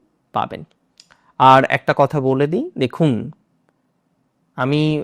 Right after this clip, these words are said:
আহ, কার্যত মনে করি ধনুরাশির অনেকেই না আইনি জটিলতার মধ্যে পড়েছিলেন।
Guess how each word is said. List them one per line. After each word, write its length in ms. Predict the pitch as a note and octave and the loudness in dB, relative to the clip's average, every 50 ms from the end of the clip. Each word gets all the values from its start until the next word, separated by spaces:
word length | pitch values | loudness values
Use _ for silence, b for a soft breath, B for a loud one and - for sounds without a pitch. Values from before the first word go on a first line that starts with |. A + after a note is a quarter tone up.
| - | -8
আহ, 380 | - - B2 B2 B2 B2 B2 B2+ | -8 -6 -4 -4 -2 -4 -4 -4
কার্যত 440 | - - C#3+ C#3 C#3 - E3+ D#3+ F3+ | 0 0 0 0 0 -2 -4 -4 -2
মনে 360 | E3+ D3+ C#3 C#3 D3 D#3+ D#3+ | -4 -2 -2 -2 -2 -4 -4
করি 440 | D#3+ - A#2 A2+ A2 A#2+ C#3+ D#3+ F#3 E3 | -4 -6 -8 -6 -6 -8 -8 -10 -10 -8
ধনুরাশির 580 | C#3 C3 C3+ C#3+ C#3 C#3+ C#3 - - D#3+ C#3+ | -6 -4 -4 -2 -4 -4 -6 -6 -6 -6 -4
অনেকেই 400 | C3 B2 B2+ C3+ C3 - F#3+ A#3 | -4 -4 -4 -6 -6 -6 -6 -6
না 80 | C#4 D4+ | -4 -4
আইনি 380 | D3 B2+ B2+ C3+ C#3+ D#3 E3 | -4 -4 -2 -2 0 0 0
জটিলতার 580 | D3+ D3+ D#3 C#3+ D#3+ D#3+ D#3 D#3 D#3 E3 E3 E3 | 0 0 -2 0 0 0 0 2 2 2 0 0
মধ্যে 280 | E3+ F3+ F#3 - C#4 D4 - _ | 0 -4 -4 -4 -6 -8 -6 _
পড়েছিলেন। 600 | D3 B2+ A#2 A#2+ A#2 - - - - - - | -4 -2 -2 -2 -4 -6 -10 -16 -16 -16 -16